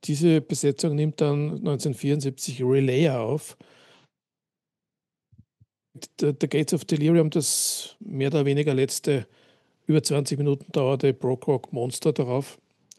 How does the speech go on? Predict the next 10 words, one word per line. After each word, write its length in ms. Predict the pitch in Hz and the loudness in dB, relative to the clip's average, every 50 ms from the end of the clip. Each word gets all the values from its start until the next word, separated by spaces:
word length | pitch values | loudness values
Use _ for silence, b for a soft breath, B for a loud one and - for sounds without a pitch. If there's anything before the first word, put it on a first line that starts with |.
| _ | _
Ähm, 600 | - 131 131 127 127 131 135 127 127 127 120 - - _ _ _ _ _ _ _ _ _ _ _ _ b b b b b b b b b b b _ | -6 -4 -2 -2 -2 -2 -2 -2 -4 -6 -8 -14 -18 _ _ _ _ _ _ _ _ _ _ _ _ b b b b b b b b b b b _
es 160 | - 120 113 | -4 -2 2
ist 120 | 160 170 | 2 4
aber 140 | 170 170 147 | 6 6 6
auch 200 | 143 143 135 - | 6 4 2 -2
eine 760 | - 262 180 165 143 135 139 135 131 135 139 135 131 131 131 _ _ _ _ _ _ _ _ _ _ _ _ _ _ _ _ | -6 -6 -4 -2 0 0 0 0 0 0 -2 -2 -4 -6 -8 _ _ _ _ _ _ _ _ _ _ _ _ _ _ _ _
schönes, 720 | - - - 131 131 139 143 147 131 - - - - - - - | -12 -4 0 2 2 4 4 2 2 2 0 -2 -2 -4 -6 -6
langsames 500 | - 135 127 127 139 117 - 147 131 120 | -6 -4 -4 -4 -4 -4 -4 -4 -4 -4
Stück 300 | - - - 139 - - | -4 -6 -8 -8 -8 -8
drauf, 320 | - 196 131 113 - - | -8 -6 -6 -6 -8 -12